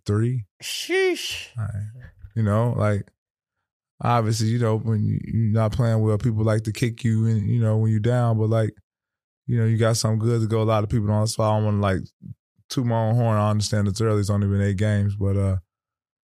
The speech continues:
Speaker 1: it's been, it's been fun here, man. It's been fun. We've been prepared every single game. Super prepared, know exactly what we wanted to do. Like I say, Billy D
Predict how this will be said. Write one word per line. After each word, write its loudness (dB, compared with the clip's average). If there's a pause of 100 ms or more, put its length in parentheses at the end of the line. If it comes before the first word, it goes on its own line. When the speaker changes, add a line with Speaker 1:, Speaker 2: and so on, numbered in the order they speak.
(300)
Speaker 1:
it's -2
been, 0
it's 0
been 0
fun 0
here, 0
man. 0 (100)
It's -2
been 2
fun. 0
We've 0
been 0
prepared 0
every 0
single 0
game. 0 (680)
Super 0
prepared, 0
know 2
exactly 0
what 0
we 0
wanted 2
to -2
do. 0 (260)
Like -2
I 2
say, 0
Billy 0
D 0